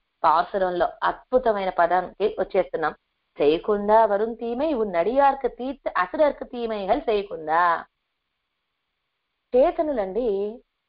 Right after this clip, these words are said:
చెయ్యాలని చేయకపోయినా కొన్ని తప్పులు అనుకోకుండా జరిగిపోతాయి. చెయ్యాలని చెయ్యరు,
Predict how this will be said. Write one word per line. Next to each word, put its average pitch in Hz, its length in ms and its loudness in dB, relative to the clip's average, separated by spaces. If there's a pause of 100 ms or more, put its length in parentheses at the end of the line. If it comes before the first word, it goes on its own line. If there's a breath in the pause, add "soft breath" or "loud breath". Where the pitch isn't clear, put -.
(440)
చెయ్యాలని 294 600 2
చేయకపోయినా 196 500 -2
కొన్ని 185 280 -2
తప్పులు 220 720 0 (100)
అనుకోకుండా 269 480 2
జరిగిపోతాయి. - 540 -10 (720)
చెయ్యాలని 294 440 2
చెయ్యరు, 214 320 -2